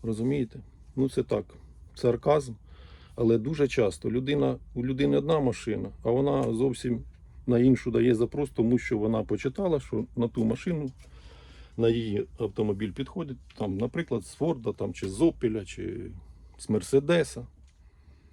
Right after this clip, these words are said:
Та навіть якщо і, і дійсно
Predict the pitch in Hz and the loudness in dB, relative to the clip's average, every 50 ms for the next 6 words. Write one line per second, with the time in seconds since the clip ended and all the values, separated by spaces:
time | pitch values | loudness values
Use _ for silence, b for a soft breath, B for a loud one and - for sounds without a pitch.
0 | b b b b _ - - _ - 131 127 165 160 151 151 143 131 - - 151 | b b b b _ -20 -10 _ -2 2 4 6 6 6 4 0 0 -2 -2 0
1 | 139 135 127 127 - - - - - - 127 127 120 117 123 143 135 113 - - | 0 0 0 0 -2 -6 -14 -12 -8 -4 -4 -4 -2 -2 -4 -4 -4 -4 -4 -4
2 | 107 101 95 | -4 -4 -4